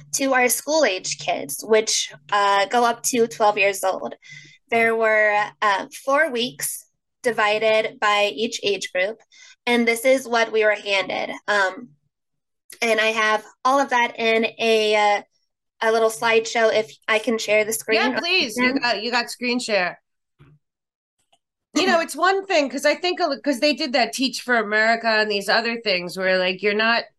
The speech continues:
Speaker 2: you actually dedicated all your years to get a degree in child educa-, pre, in young, in this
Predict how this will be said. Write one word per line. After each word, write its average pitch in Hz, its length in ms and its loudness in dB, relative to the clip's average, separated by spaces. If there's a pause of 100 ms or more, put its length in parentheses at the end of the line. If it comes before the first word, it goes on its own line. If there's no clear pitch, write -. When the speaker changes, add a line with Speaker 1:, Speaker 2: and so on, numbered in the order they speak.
(180)
Speaker 2:
you 294 180 0
actually 311 380 0
dedicated 240 600 0
all 208 180 4
your 190 160 -2
years 208 360 0
to 170 100 -12
get 202 180 0
a 190 60 -2
degree 170 580 -2
in 139 120 -6
child 160 460 -4
educa-, 165 520 -14
pre, 233 300 -2
in 180 180 -2
young, 190 200 0
in 151 400 -8
this 214 360 -2